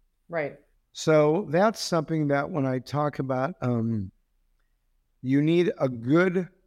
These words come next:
Speaker 2: good tech or two that can do it with you all the time.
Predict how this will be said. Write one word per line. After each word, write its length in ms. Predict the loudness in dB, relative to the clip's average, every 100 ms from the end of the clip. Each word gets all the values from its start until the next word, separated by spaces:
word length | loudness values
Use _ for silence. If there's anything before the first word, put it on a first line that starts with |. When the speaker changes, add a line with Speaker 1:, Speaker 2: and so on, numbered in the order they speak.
| _ _ -8
Speaker 2:
good 420 | 0 0 0 -4 -10 _ _
tech 240 | -4 -4 -4 -6
or 120 | -4
two 420 | -4 -4 -4 -4 -6 _ _ _ _ _ _ _ _ _ _ _ -6
that 420 | -2 0 -2 _
can 180 | -4 0
do 180 | 2 2
it 100 | 2
with 260 | 0 0
you 360 | 2 2 2 -2 _ _
all 240 | 0 2 2
the 120 | -2
time. 420 | -6 -8 -8 -14